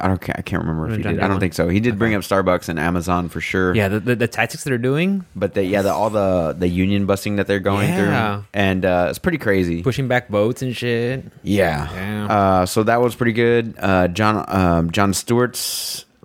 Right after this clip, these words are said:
Speaker 1: show
Speaker 2: Hmm.
Speaker 1: this week was about. Um, no, I ha-,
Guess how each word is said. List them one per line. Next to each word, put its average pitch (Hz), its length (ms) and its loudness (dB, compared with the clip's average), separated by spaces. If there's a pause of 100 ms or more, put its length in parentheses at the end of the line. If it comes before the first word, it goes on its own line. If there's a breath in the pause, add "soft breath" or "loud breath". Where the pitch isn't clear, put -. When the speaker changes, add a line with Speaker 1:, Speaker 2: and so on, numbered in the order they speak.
(260)
Speaker 1:
show 117 420 2
Speaker 2:
Hmm. 113 80 0
Speaker 1:
this 113 180 0
week 113 320 2
was 98 180 2
about. 85 480 2
Um, 82 720 2 (1000 soft breath)
no, 92 240 -2
I 87 100 0
ha-, 156 120 2